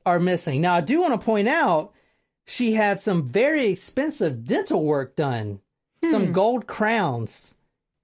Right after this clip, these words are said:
Speaker 1: And I, I was looking into this. It's a very specific style of dental work back then. I couldn't, I'm not, like, a dental expert,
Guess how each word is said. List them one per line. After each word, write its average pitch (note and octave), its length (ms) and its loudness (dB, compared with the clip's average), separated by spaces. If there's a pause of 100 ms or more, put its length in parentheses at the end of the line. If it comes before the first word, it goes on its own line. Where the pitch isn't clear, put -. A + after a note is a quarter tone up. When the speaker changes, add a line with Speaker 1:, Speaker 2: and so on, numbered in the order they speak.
Speaker 1:
And F#3+ 160 0
I, G3 160 2
I G3 120 2
was F#3+ 180 0
looking A#3 280 0
into B3 220 0
this. F3 400 0 (500)
It's F#3+ 220 0
a G3 80 2
very A#3 380 0
specific A#3+ 840 -2
style G#3+ 640 0
of C#3 300 -4
dental G#3 400 0
work C3+ 460 0
back E3 340 0
then. F3 400 -2
I A3 80 -2
couldn't, F3+ 480 -2 (880)
I'm F#3+ 200 0
not, E3 280 2
like, C3 400 -4 (540)
a B2+ 60 -6
dental A#2+ 840 -4
expert, C#3 520 -4